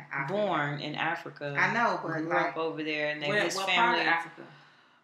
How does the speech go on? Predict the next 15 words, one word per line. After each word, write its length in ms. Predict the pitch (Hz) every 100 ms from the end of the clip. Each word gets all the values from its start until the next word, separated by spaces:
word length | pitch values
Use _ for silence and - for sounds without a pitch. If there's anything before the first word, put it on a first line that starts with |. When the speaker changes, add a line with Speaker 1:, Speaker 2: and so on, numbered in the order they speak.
| _
Speaker 2:
Um, 280 | 190 190 185
I'm 160 | 180 175
pretty 440 | - 202 208 233
sure 380 | 226 - 240 233
Speaker 1:
That's 260 | 214 190 190
Speaker 2:
it's 360 | 190 214 196
Speaker 1:
would 100 | 165
have 120 | 165
been 140 | 156 147
a 40 |
better 280 | 143 143 139 -
question. 240 | 135 196
Speaker 2:
Uganda, 440 | 214 214 208 208 208
Speaker 1:
Okay. 400 | 202 202 202 196 -
Speaker 2:
but 400 | 180 170 -